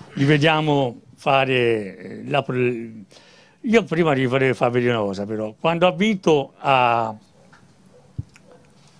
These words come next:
a Castel del Piano il Pioli,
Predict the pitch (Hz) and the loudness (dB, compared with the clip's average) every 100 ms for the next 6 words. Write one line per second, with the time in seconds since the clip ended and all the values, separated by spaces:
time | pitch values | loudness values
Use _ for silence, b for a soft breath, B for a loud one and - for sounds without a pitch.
0 | - - _ _ _ _ 139 170 143 185 | -20 -20 _ _ _ _ -6 -2 0 0
1 | 175 160 214 185 147 123 113 131 123 139 | 0 2 2 2 2 0 -2 -6 -6 -2
2 | 120 80 80 | -2 -4 -14